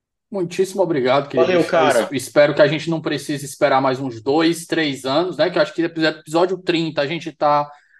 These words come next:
Speaker 1: hoje, esse teu episódio vai ser, eu acho que é cento e setenta e dois, então
Speaker 2: Você
Speaker 1: cinquenta
Speaker 2: pode,
Speaker 1: por
Speaker 2: você
Speaker 1: ano.
Speaker 2: pode me di-,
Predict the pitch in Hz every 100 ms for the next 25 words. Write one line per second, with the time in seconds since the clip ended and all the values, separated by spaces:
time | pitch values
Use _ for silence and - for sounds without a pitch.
0 | _ _ _ 151 160 151 135 139 127 _
1 | _ _ 131 123 143 156 147 143 147 147
2 | 139 135 147 131 135 - - 123 - -
3 | 147 - 143 - 139 - 131 135 131 120
4 | 127 147 180 220 - - 156 156 165 165
5 | 165 151 139 139 - 165 165 170 190 147
6 | 143 175 165 165 185 - 156 151 170 175
7 | 151 160 147